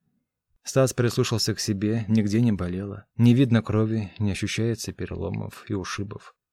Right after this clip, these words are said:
Он огляделся, преодолевая лёгкое головокружение, всмотрелся в полумрак. Увидел на полу револьвер, схватил его, сжал холодную рукоять,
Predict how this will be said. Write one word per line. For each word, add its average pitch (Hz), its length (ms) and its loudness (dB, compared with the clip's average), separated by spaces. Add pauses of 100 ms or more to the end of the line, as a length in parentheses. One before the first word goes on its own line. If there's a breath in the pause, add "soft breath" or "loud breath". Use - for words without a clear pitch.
(120)
Он 131 160 4
огляделся, 117 840 2
преодолевая 107 560 0
лёгкое 104 500 -2
головокружение, 98 880 -4
всмотрелся 135 580 0
в 117 100 -10
полумрак. 101 640 -8 (280)
Увидел 113 520 6
на 110 100 2
полу 107 280 0
револьвер, 107 500 -2
схватил 113 420 -2
его, 90 380 -6
сжал 110 320 2
холодную 104 420 0
рукоять, 101 560 -6